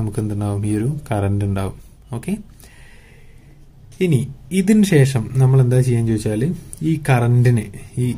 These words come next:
ഇപ്പൊ ഇവിടെ ഉണ്ടായ അയണൈസേഷൻ കറന്റ് ഉണ്ടല്ലോ, അത് വളരെ ചെറുതാന്ന് പറഞ്ഞു, അതിനെ നമുക്ക് എന്ത് ചെയ്യേണ്ടി വരും, ആംപ്ലിഫൈ ചെയ്യേണ്ടി വരും. ഓക്കെ, അതിന് നമ്മൾ എന്ത് ചെയ്യും, സ്പെഷ്യൽ ഡി സി ആംപ്ലിഫയിങ് ഡിവൈസസ് ഉപയോഗിക്കും. ഓക്കെ,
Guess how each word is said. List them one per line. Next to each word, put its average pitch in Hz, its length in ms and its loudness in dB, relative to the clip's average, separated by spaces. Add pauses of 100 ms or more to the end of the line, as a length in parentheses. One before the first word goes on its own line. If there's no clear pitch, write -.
(300)
ഇപ്പൊ 135 160 -2
ഇവിടെ 131 180 2
ഉണ്ടായ 131 320 4
അയണൈസേഷൻ 127 580 2
കറന്റ് 123 220 0
ഉണ്ടല്ലോ, 101 220 -4 (100)
അത് 110 140 -4
വളരെ 120 200 4 (100)
ചെറുതാന്ന് 113 460 0
പറഞ്ഞു, 98 220 -6 (300)
അതിനെ 123 180 -2
നമുക്ക് 139 220 4
എന്ത് 127 100 4
ചെയ്യേണ്ടി 120 220 2
വരും, 110 140 -2 (220)
ആംപ്ലിഫൈ 110 420 -2 (120)
ചെയ്യേണ്ടി 101 300 -4
വരും. - 140 -10 (280)
ഓക്കെ, 104 160 -6 (480)
അതിന് 156 220 0
നമ്മൾ 131 200 2
എന്ത് 107 120 -2
ചെയ്യും, 104 140 0 (140)
സ്പെഷ്യൽ 147 380 -2 (340)
ഡി 117 80 2 (100)
സി 123 120 0 (100)
ആംപ്ലിഫയിങ് 107 520 -2 (160)
ഡിവൈസസ് 104 600 -2 (500)
ഉപയോഗിക്കും. 104 480 -6 (400)
ഓക്കെ, 131 140 -4